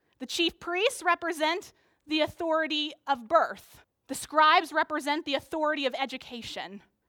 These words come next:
The Pharisees represent the authority of religious observance, strict religious observance. The elders represent the authority of wealth and social connections.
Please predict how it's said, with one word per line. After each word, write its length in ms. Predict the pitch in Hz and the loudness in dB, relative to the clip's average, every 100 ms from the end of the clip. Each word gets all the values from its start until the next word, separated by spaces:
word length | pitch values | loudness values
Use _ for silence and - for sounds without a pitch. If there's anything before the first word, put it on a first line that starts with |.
| _ - | _ -12
The 60 | |
Pharisees 720 | 254 311 302 370 - 349 381 285 | -4 4 4 4 2 0 0 0
represent 560 | 320 311 285 311 320 | 0 -2 -2 -2 -2
the 100 | 285 | -4
authority 640 | 262 - 302 302 302 285 | -6 -4 -2 -2 -2 -2
of 320 | 247 247 226 _ _ _ - | 0 0 0 _ _ _ -6
religious 680 | 233 277 262 320 311 330 269 | -2 -2 -2 -4 -4 -6 -8
observance, 880 | 220 214 240 190 175 190 - - - _ _ _ - | -8 -4 -2 -4 -8 -12 -14 -16 -18 _ _ _ -20
strict 560 | - - 302 294 - 214 | -16 -6 -4 -4 -10 -12
religious 460 | 214 214 202 - | -8 -8 -10 -14
observance. 680 | 196 185 190 190 185 202 - _ _ _ _ | -14 -12 -12 -10 -14 -16 -20 _ _ _ _
The 160 | 311 302 | -2 4
elders 360 | 311 349 359 | 2 4 0
represent 460 | 302 311 311 302 302 | 2 0 0 -4 -4
the 100 | 269 | -6
authority 520 | 240 - 285 285 247 | -6 -4 -4 -2 -4
of 120 | 214 | -6
wealth 580 | 220 220 254 294 - - - | -4 2 2 2 -4 -18 -12
and 420 | 247 226 214 214 | -8 -6 -6 -8
social 600 | - - 240 240 - 208 | -12 -8 -6 -6 -8 -12
connections. 1200 | - 226 214 311 - - 339 330 330 320 - - | -12 -12 -8 -8 -8 -6 -4 -4 -8 -12 -14 -18